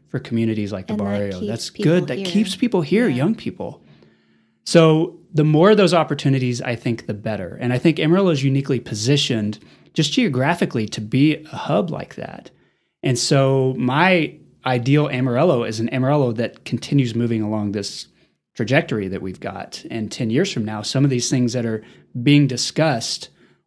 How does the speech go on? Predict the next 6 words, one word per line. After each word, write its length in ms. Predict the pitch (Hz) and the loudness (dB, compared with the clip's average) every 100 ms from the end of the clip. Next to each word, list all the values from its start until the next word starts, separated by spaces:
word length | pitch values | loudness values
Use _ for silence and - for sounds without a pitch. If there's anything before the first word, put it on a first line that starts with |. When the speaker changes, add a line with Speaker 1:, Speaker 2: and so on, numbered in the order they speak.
| _ | _
Speaker 1:
will 180 | 123 113 | -4 -2
actually 320 | 113 117 113 | -2 -4 -6
have 180 | 110 98 | -8 -8
taken 320 | - 107 98 | -8 -8 -8
place. 680 | 95 120 110 98 - - - _ _ _ _ _ _ _ _ | -8 -6 -6 -6 -8 -10 -12 _ _ _ _ _ _ _ _
Um, 540 | 123 113 107 104 107 | -6 -4 -4 -4 -6